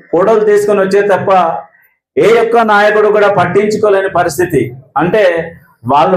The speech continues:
పబ్లిసిటీ చేసుకోవడం, వెళ్ళి పబ్లిసిటీ చేసుకోవడానికే తప్ప కనీసం ఒక బాధ్యత పరంగా తీసుకుని వెళ్ళి ఆయనకు హాస్పిటల్కు చేర్పించడమా, లేదనుకుంటే ఆయనకు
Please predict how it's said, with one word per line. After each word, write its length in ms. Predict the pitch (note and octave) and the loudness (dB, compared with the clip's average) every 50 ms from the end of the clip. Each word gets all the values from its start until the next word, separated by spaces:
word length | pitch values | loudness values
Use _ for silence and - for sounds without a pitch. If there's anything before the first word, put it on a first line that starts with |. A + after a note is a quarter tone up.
| - - | 0 0
పబ్లిసిటీ 560 | E3+ F3 F3 F3 A#3+ A#3+ A#3 A#3+ A#3+ A#3+ G#3+ G#3 A3 | 0 0 0 2 0 0 0 0 -2 -2 -2 0 0
చేసుకోవడం, 640 | A3 G#3+ G#3+ G#3+ G#3 G#3+ G#3 G#3 G3+ G3 F#3+ F#3+ F#3 F3+ | 0 0 0 0 0 0 0 0 0 0 0 0 0 0
వెళ్ళి 540 | F#3+ F#3+ G3 G#3 G3+ F#3+ F#3+ - - - E3 | 0 2 2 2 2 2 2 0 -4 -4 -2
పబ్లిసిటీ 420 | F3 F3 F3+ A3+ A3 G#3+ G3+ G#3 - G3+ G#3 | -2 0 0 -2 0 0 -2 -2 0 0 0
చేసుకోవడానికే 640 | G3+ G3+ G3+ G3+ G3+ G3 F#3+ G3+ G3+ F#3+ G3+ G3+ F#3+ G3 | 0 0 0 0 0 0 0 -2 -2 -2 -2 -2 0 0
తప్ప 180 | F#3 F3+ - G3+ F#3+ F#3 F3+ F#3 F#3 - - - _ _ _ _ _ _ - | -2 -2 0 0 2 2 2 0 -2 -6 -10 -20 _ _ _ _ _ _ -4
కనీసం 420 | E3+ G3 A3+ A#3+ A#3+ A#3+ A3+ G#3+ | -2 0 0 0 0 0 0 -2
ఒక 160 | G#3+ - G3+ F#3+ - | 0 0 0 0 0
బాధ్యత 380 | E3 F3+ G#3+ - A#3+ A#3+ A#3+ A#3 A3 - | 2 2 2 2 2 0 0 0 0 2
పరంగా 300 | A3 G#3+ A3 A3 A3 A3 | 2 2 2 0 -2 -2
తీసుకుని 440 | - F#3+ G3+ G3+ G3+ - G#3 G3+ G3+ | 0 2 0 0 0 0 0 0 0
వెళ్ళి 160 | G3+ G3 F#3+ | 0 0 2
ఆయనకు 680 | F#3 F#3+ G3 G3 G3 G3 F#3+ F#3+ F#3 F3+ F3 E3+ F3 - - - - - _ - | 2 2 0 0 -2 -4 -2 -2 0 0 0 -2 -4 -6 -10 -18 -20 -12 _ -2
హాస్పిటల్కు 540 | C#3 D3+ F3+ - - G#3 G#3 G3+ G3+ G3 F#3+ - G3 | 0 0 0 0 2 2 2 2 2 0 0 0 2
చేర్పించడమా, 680 | G3 G3 G3 F#3+ G3 G3 G3 G3+ G3 F#3+ F#3+ F#3+ F#3+ | 2 0 0 0 0 0 0 0 0 0 0 0 0
లేదనుకుంటే 580 | F#3 F3+ F3 F3+ F#3 F#3 F#3 F3+ F3+ F3 - F3+ | 2 2 2 2 0 -2 -4 -2 -4 -2 0 0
ఆయనకు 720 | F3+ F3 E3+ F3 F3+ F3 - F3 F3 E3 D#3 - - - | 0 0 0 -2 -4 -4 -2 0 0 0 0 -2 -4 -10